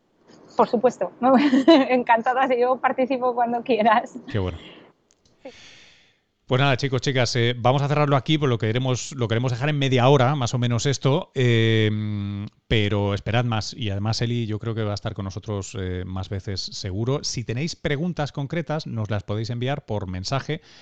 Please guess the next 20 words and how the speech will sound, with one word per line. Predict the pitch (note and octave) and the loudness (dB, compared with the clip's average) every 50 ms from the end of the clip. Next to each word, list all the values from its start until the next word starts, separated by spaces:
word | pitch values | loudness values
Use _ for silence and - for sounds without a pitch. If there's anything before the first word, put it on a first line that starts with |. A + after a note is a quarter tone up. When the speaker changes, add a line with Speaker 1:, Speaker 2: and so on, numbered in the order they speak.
| _ _ | _ _
Speaker 2:
Sabéis | - A#2+ A2 A2+ | -6 -4 -4 -4
que | - C3 | -2 -2
durante | A#2+ A#2+ A2+ A2 G#2 - G#2+ G2 G2 F#2+ | -2 0 0 0 -2 -2 -2 -2 -2 -2
el, | F#2+ F#2 F#2 F#2 G2 G#2 | -2 -4 -6 -6 -6 -6
durante | G#2 G2+ G2 F#2+ G2 - | -4 -4 -4 -4 -4 -4
el | G2+ F#2+ | -4 -4
directo, | G2 G2+ A2+ - - A#2 A2+ A#2 A#2 - | -2 -4 -4 -4 -2 -2 -2 -2 -2 -2
aquí | G2+ F#2+ - A2+ | -6 -6 -4 -4
debajo | G#2+ G#2 A2 F#2+ A2 | -2 -2 -2 -2 -2
habéis | G2 G2+ G2+ | -4 -4 -4
tenido | - G2+ G#2 G#2 | -6 -6 -6 -4
en | G#2 | -6
un | G2+ G2+ | -6 -6
faldón, | - G2+ G2+ G#2+ G#2+ G#2 G2+ G2+ G#2+ | -6 -6 -4 -4 -6 -6 -6 -8 -8
eh, | G2 F#2+ F#2 F2+ F#2 F#2 G2 - | -8 -8 -8 -8 -8 -8 -8 -8
los, | F#2 F2+ F2+ F2 F2 - - - - - | -8 -8 -8 -8 -8 -10 -12 -12 -14 -12
los | A2 G2 F2 F2 F2 E2+ F2+ - - - | -12 -10 -10 -10 -10 -10 -10 -12 -8 -6
arrobas | A2 G#2 G2+ - C3 B2+ G#2+ G#2 G2 - - - - - - - - - _ | -6 -4 0 0 0 0 0 -2 -4 -6 -8 -12 -14 -20 -20 -20 -20 -16 _
de | C3 G#2+ G2 G#2+ G2+ G2+ F#2+ | -10 -6 -4 -2 -2 -2 -2
Twitter | - B2+ C3+ B2 C#3+ C#3 C3+ C3 | 0 0 0 2 2 0 -2 -2